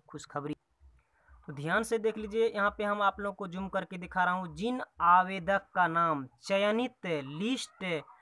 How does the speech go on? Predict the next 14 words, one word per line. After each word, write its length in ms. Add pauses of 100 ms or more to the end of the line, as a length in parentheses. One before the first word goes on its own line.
(240)
में 360
नहीं 480
है, 480 (600)
उनके 460
नहीं 440 (160)
चुने 480
जाने 380
का 240
कारण 580 (240)
किस 180
कारणवश 600
से 380
रिजेक्ट 840
है 380